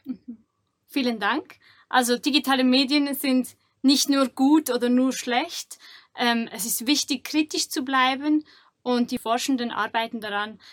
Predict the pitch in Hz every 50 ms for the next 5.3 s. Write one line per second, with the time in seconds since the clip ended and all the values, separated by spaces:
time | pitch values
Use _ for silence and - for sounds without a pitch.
0 | _ _ _ - 233 220 214 - - - - 208 220 196 240 254 240 - 247 220
1 | 185 175 202 185 208 - - 302 - - 254 233 233 220 - 226 208 208 202 -
2 | _ 220 214 196 _ _ _ _ - 233 214 208 208 208 - 294 277 - 285 294
3 | 285 294 294 - 359 392 - - - _ _ _ - 226 226 240 262 294 302 -
4 | - - - - _ _ _ _ 294 240 269 - 277 277 254 247 233 233 233 240
5 | 240 240 240 233 233 226